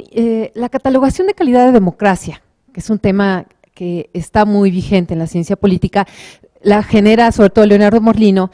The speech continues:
Si uno hace el checklist de la democracia mexicana, hasta hace dos años era perfecta, ¿no?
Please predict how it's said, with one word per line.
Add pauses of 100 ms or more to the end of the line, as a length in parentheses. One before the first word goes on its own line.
(160)
Si
uno
hace
el
checklist
de
la
democracia
mexicana,
hasta
hace
dos
años
era
perfecta, (380)
¿no?